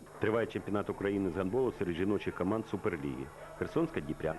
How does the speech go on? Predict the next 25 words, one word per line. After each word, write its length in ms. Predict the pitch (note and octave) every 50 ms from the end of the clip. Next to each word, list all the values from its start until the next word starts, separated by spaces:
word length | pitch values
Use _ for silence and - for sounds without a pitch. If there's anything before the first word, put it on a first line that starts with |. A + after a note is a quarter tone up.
| -
та 120 | - F#2 E2
херсонський 580 | - - E2 - - A2 G2 F2 - - F2+
міський 280 | E2 E2 - - - F2
голова 320 | D#2 F2 F2 F2 E2+ E2
Володимир 500 | D2+ D2 D#2 D#2+ D#2 D#2 D#2 C#2+ D2 C2+
Сальда 400 | - - A2 A2+ A2+ F2+ C#2 B1+ B1+ - - - -
провела 320 | G2+ G2 A2 A#2+ C3+ C3
зустріч, 420 | G#2 F#2 F#2+ E2 - - D#2+ D#2+ - - - - - - -
впевнена, 500 | - B2 C3+ A#2+ F#2+ D#2 C#2+ C#2 C2+ C2+ - - -
і 40 | -
виграла 460 | F#2 G#2 C3+ A2+ F#2+ F2 D2+ D2+ D2+
її 180 | D2 C#2+ D2 D#2 - D#2 D2+ C#2+ C#2 C#2 C2+ - - - - - -
з 20 |
рахунком 520 | F#2 E2+ D#2+ - B2 B2+ B2 - A2 A2 F2+ C#2+
двадцять 300 | - F#2+ F2 - - -
шість 260 | - - A#2+ A2 F2+ D2 C#2+
двадцять. 340 | D2 D2+ C2+ - - - - - - - - - -
У 20 | -
повторному 480 | - G#2+ - - E3+ D3 B2 F#2 E2
матчі 300 | D#2 D2 C2+ - - -
наші 240 | E2 G2+ G#2 - -
дівчата 440 | D#2+ D#2 E2+ - - C3 B2 - D2+
теж 240 | D2 - - A#2 -
перемогли, 520 | - - E2+ E2 D#2 D#2 C#2+ C#2+ D2 C#2 -
але 260 | - C#3 D#3+ D#3+